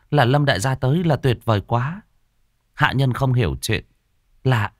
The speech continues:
là do ta dạy dỗ chưa tốt." Âm thanh của trưởng quỹ hết sức khiêm tốn, cũng rất cung kính với Lâm Phong. Mở miệng một câu là "Lâm đại gia".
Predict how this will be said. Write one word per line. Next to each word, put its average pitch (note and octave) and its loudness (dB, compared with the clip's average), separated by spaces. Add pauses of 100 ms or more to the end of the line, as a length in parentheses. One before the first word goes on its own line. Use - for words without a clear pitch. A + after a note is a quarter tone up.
là A#2+ 0
do C#3 -2
ta D3 -2
dạy C#3 -4
dỗ - -4
chưa D3 -2
tốt." F3+ -6 (2250)
Âm A2 6
thanh G2 0
của D2+ -2
trưởng B1+ -6
quỹ G2 -4
hết D#3+ -6
sức D#3+ -4
khiêm F2+ 2
tốn, G#2 0 (400)
cũng C3+ 2
rất F3 0
cung G2+ 2
kính G#2 0
với C3+ 2
Lâm G#2+ 2
Phong. G2+ 0 (520)
Mở A2 6
miệng G#2 0
một G2 0
câu C3+ 2
là D#2 0
"Lâm G#2+ 0
đại F#2+ 0
gia". G#2 -4